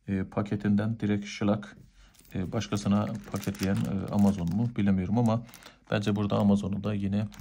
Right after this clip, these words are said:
e, suçu var diyebiliriz. Şimdi bu biraz daha, daha önceki aldığımız siyahtı. Bu biraz daha böyle, e, gerçi aynı görünüyor herhalde ama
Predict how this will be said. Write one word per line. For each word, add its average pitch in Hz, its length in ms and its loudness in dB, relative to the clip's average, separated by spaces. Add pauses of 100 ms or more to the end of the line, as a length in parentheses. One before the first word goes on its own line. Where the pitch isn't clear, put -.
e, 98 160 -4
suçu 101 320 -6
var 110 180 0
diyebiliriz. 95 440 0 (580)
Şimdi 156 180 2
bu 175 220 6 (520)
biraz 156 260 6
daha, 160 320 4 (280)
daha 135 140 2
önceki 139 280 -6
aldığımız 135 380 -2
siyahtı. 131 400 -4
Bu 123 100 -2
biraz 123 280 0
daha 123 200 2
böyle, 113 320 0 (540)
e, 113 40 -6 (1000)
gerçi 127 200 -4
aynı 139 200 2
görünüyor 98 360 2
herhalde 98 320 -2
ama 123 260 0